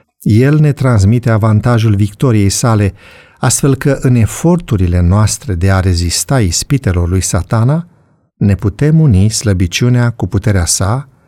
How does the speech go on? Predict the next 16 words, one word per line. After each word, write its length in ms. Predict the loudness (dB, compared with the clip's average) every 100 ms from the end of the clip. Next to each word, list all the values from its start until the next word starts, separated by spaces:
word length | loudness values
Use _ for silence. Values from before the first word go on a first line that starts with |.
| _ _ _
și 140 | -2 0
lipsa 380 | 0 0 -2
noastră 360 | 0 0 0 -2
de 120 | -2
valoare 580 | -2 0 0 0 -2 -6 _ _ _ _ _ _
cu 500 | 0 0 0 -6 _
meritele 560 | 2 2 2 0 -2 -2
sale. 500 | -4 -8 -10 -18 -20 _ _ _ _
Susținuți 1160 | -4 -2 0 -2 -2 2 4 2 0 -6 -12 _ _ _ _
de 160 | -4 -2
puterea 500 | -4 -2 0 2 2
lui 240 | 2 0
durabilă, 840 | 0 0 2 2 0 -2 -6 -10 _ _ _ _
sub 320 | -6 -4 -4
forța 680 | -6 -2 -2 -2 -4 -2 -2 0
ispitei, 800 | 0 -2 -2 -2 0 -4 -4